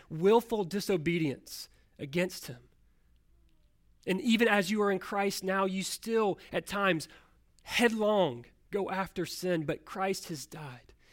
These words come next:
and sent the Spirit, and he is sanctifying you even now through his word, through this community, through his Spirit. Perhaps your pain and your anxiety is over covid nineteen.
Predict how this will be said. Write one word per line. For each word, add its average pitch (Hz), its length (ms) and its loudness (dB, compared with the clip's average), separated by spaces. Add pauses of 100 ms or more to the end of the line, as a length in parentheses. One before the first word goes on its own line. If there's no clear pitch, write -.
(120)
and 156 140 -6
sent 220 280 2
the 214 100 -4
Spirit, 175 400 0 (160)
and 160 120 -2
he 185 140 -2
is 170 100 2
sanctifying 180 840 0
you 165 160 -2
even 165 240 0
now 131 280 -4 (460)
through 185 240 -2
his 175 180 0
word, 143 440 -2 (260)
through 202 220 0
this 208 200 -2
community, 151 600 -4 (720)
through 175 220 -2
his 151 140 -8
Spirit. 143 640 -8 (1900)
Perhaps - 420 0
your 165 100 0
pain 185 400 2
and 170 120 0
your 160 120 0
anxiety 165 600 -2
is 156 120 -2
over 156 220 -4
covid 175 340 -4
nineteen. 160 600 -8